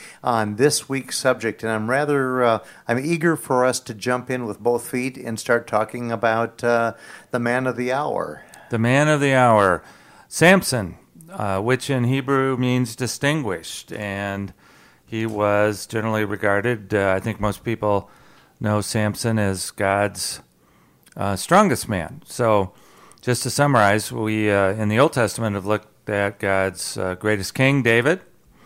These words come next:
Speaker 2: and we've looked at Solomon last week, God's wisest man, and today we're gonna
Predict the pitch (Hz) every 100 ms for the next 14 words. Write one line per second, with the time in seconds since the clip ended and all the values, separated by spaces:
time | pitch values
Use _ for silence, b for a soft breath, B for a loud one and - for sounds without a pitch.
0 | b b b b - 104 98 101 107 -
1 | - 104 98 98 - - 123 139 147 147
2 | 139 131 - 135 143 - 107 98 90 95
3 | 110 117 123 - 127 131 147 - b b
4 | b b b b 107 104 117 123 123 117
5 | 110 107 98